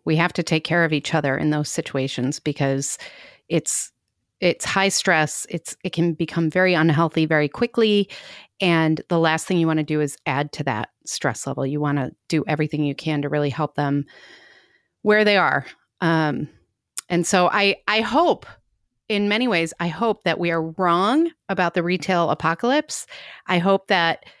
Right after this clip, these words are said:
there are, um, innovative companies out there. We're seeing it. They are doing things that are bringing people in, that are, uh, really challenging the model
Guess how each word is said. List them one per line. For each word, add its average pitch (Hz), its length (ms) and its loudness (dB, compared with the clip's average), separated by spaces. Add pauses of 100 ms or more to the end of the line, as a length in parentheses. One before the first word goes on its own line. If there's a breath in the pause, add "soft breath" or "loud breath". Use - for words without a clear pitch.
(180 soft breath)
there 180 240 4
are, 165 560 2 (260)
um, 160 400 -2
innovative 190 480 0
companies 185 500 -2
out 190 160 0
there. 196 140 4
We're 180 160 0
seeing 220 480 0
it. 262 180 -4 (480 soft breath)
They 180 120 2
are 196 180 4
doing 185 300 2
things 165 380 0
that 165 100 0
are 151 120 2
bringing 175 380 0
people 165 340 -2
in, 170 300 2
that 160 120 0
are, 147 260 0 (520 soft breath)
uh, 160 200 0
really 180 280 2
challenging 185 720 2
the 170 60 2
model 170 500 2